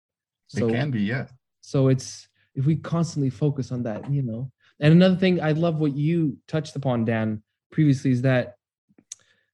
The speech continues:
Speaker 2: that usually there's a tendency for these kind of shows to show this, like, hyper alpha type of behavior, which is not really even, I think, not really even natural in, in, you know, in the world. So what I find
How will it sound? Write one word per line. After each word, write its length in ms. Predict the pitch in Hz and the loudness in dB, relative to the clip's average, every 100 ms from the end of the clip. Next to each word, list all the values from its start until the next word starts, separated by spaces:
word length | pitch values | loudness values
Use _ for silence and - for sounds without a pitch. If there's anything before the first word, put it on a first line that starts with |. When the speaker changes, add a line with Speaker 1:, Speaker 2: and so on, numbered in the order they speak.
| - | 0
Speaker 2:
that 140 | 139 | 2
usually 520 | 139 156 156 170 156 156 | 4 4 4 2 0 0
there's 220 | 147 135 | 0 0
a 120 | 147 139 _ | -2 -4 _
tendency 400 | - 147 156 151 | -4 -2 -2 -4
for 160 | 139 135 | -6 -4
these 140 | 131 | -4
kind 140 | 147 127 | -4 -6
of 60 | |
shows 200 | - 131 | -4 -4
to 100 | - | -6
show 160 | 117 131 | -4 -2
this, 400 | 117 104 - - | -2 -6 -12 -10
like, 240 | - - - _ - _ _ _ _ | -10 -12 -20 _ -20 _ _ _ _
hyper 720 | 113 113 135 139 135 131 120 117 | -12 -6 0 0 0 0 0 -2
alpha 480 | 120 123 120 - 110 | -4 -4 -4 -6 -6
type 320 | - 113 - | -4 -6 -6
of 200 | 110 107 | -8 -4
behavior, 760 | 113 104 113 117 104 101 104 98 _ | -4 -2 -2 -2 0 -2 -4 -8 _
which 160 | 156 156 | -2 0
is 80 | 151 | 0
not 280 | 165 - | -2 -2
really 280 | 131 143 131 | 0 2 4
even, 360 | 127 117 110 104 | 4 2 -2 -4
I 140 | 120 147 | -4 -4
think, 480 | - - 95 95 - | -4 -10 -10 -12 -8
not 280 | 123 131 113 | -4 -4 -2
really 260 | 127 120 | -2 0
even 260 | 117 113 113 | -2 -2 -2
natural 480 | 113 104 - 110 107 | -4 -8 -8 -8 -6
in, 320 | 113 110 107 _ _ _ _ _ _ _ - | -4 -4 -4 _ _ _ _ _ _ _ -8
in, 380 | 113 104 101 - | -4 -2 -4 -6
you 120 | 120 | -4
know, 220 | 101 117 117 | -4 -4 -4
in 140 | 110 | -4
the 80 | 107 | -4
world. 460 | 98 101 123 185 - _ _ _ _ | -2 -4 -4 -6 -10 _ _ _ _
So 420 | - 135 123 113 - 123 | -6 0 0 -2 -10 -4
what 220 | 123 127 | 0 2
I 140 | 135 | 2
find 520 | 135 139 123 117 107 | 0 -2 -2 -2 -4